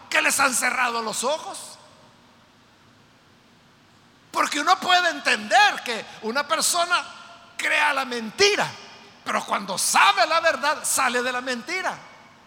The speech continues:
Pero lo contrario, que era lo que estaba ocurriendo ahí, que alguien sepa la verdad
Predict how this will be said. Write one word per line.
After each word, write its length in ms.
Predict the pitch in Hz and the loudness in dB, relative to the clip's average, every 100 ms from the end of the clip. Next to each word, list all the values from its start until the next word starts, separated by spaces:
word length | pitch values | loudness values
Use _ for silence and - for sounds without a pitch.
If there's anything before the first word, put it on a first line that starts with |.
| - _ _ _ _ _ _ _ _ | -20 _ _ _ _ _ _ _ _
Pero 280 | 302 311 302 | 0 2 4
lo 140 | 277 | 2
contrario, 840 | 285 277 277 320 403 403 262 254 277 - - - - - - - - _ _ _ _ _ | 2 0 0 2 6 6 4 0 0 -4 -16 -18 -20 -20 -20 -20 -20 _ _ _ _ _
que 120 | 143 | -10
era 120 | 196 | -4
lo 120 | 339 330 | -2 -2
que 100 | 254 | -2
estaba 280 | - 262 | 0 2
ocurriendo 460 | 262 233 226 226 220 | 0 0 0 0 0
ahí, 160 | 214 208 | -2 -2
que 180 | 214 | 2
alguien 560 | 202 339 415 427 339 254 | 4 6 6 4 2 2
sepa 380 | - 302 285 269 | 0 0 0 -2
la 120 | 240 | 0
verdad 460 | 214 202 196 180 | -2 -4 -2 -4